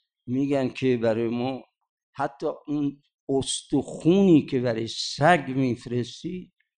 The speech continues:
ما رو ولو به یک استخون یاد کنید که ما در اونجا این خیراتی که می‌ف-، می‌فرستید ما از اون برداشت می‌کنیم.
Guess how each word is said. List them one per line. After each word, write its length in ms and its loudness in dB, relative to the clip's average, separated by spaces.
ما 140 -2
رو 120 0
ولو 380 0
به 120 0
یک 240 -2
استخون 580 -4
یاد 320 0
کنید 560 -2
که 520 -2
ما 240 0
در 240 0
اونجا 640 -2
این 160 -4
خیراتی 680 0
که 180 -4
می‌ف-، 460 -4
می‌فرستید 880 -6
ما 360 -4
از 180 -10
اون 160 -8
برداشت 540 -8
می‌کنیم. 460 -16